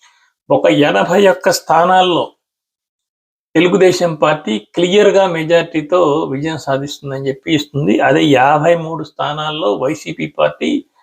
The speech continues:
క్లియర్ మెజారిటీతో ఉంది. నలభై ఒక్క స్థానాలు మాత్రం టఫ్ ఫైట్లో ఉన్నాయి. ఈ నలభై ఒక్క స్థానాలే ప-, ఏ పార్టీ అధికారంలోకి వస్తుందని నిర్ణయిస్తాయని చెప్పేసి ఇచ్చింది.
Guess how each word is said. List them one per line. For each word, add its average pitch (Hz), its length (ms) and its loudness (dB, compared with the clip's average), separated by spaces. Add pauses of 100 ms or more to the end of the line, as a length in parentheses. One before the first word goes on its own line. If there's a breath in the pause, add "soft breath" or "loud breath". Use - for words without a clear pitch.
(240)
క్లియర్ 175 360 2
మెజారిటీతో 147 680 -4
ఉంది. 202 340 -4 (380 soft breath)
నలభై 170 380 4
ఒక్క 185 160 -4
స్థానాలు 160 500 -4
మాత్రం 151 420 -8 (160)
టఫ్ 147 220 -2
ఫైట్లో 160 360 0
ఉన్నాయి. 156 400 -6 (440)
ఈ 165 160 0
నలభై 165 440 2
ఒక్క 180 160 -4
స్థానాలే 160 840 -2 (840)
ప-, 170 120 4
ఏ 165 180 4
పార్టీ 180 380 0
అధికారంలోకి 160 680 -2
వస్తుందని 147 300 -12
నిర్ణయిస్తాయని 147 640 -4
చెప్పేసి 135 360 -4
ఇచ్చింది. - 480 -4